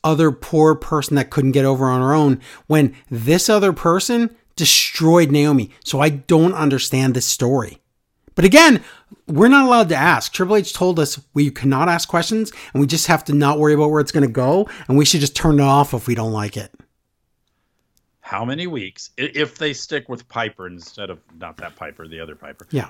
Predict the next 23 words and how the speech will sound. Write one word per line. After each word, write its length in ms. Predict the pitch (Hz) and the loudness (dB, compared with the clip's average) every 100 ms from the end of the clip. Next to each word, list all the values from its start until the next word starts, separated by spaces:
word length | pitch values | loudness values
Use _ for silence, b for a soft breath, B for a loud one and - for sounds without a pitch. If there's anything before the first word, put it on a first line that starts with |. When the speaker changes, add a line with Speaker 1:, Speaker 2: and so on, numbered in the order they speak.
| - | -10
Speaker 2:
Instead 540 | 131 123 - - 139 131 | -8 -8 -10 -4 -2 -2
of, 180 | 120 - | -4 -2
Speaker 1:
<clears throat> 180 | - | -2
Speaker 2:
instead 340 | - 113 - 113 | -4 -12 -12 -12
of 80 | 104 | -12
switching 400 | 127 117 123 107 | -14 -14 -10 -8
out 180 | 110 95 | -8 -8
other 240 | 101 107 _ 104 98 | -12 -12 _ -16 -12
women. 400 | 101 117 120 120 _ - | -8 -8 -10 -16 _ -4
Speaker 1:
Yeah. 200 | 143 110 | -4 -4
Speaker 2:
If 100 | - | -6
they 140 | 147 | -8
stick 320 | 139 - 180 | -8 -12 -12
with 140 | 160 143 | -10 -6
her, 300 | 139 120 110 _ _ | -4 -4 -6 _ _
how 240 | 107 117 | -6 -6
many 240 | 156 185 190 | -6 -10 -14
weeks 340 | 175 127 - | -14 -16 -20
before 360 | 107 - 117 104 | -20 -16 -16 -14
backstage 640 | 90 104 117 - 113 104 | -14 -14 -14 -16 -16 -16
she's 320 | - 104 104 | -18 -16 -16
at 100 | 131 | -18
catering 580 | - 123 107 101 98 95 | -12 -10 -8 -10 -12 -16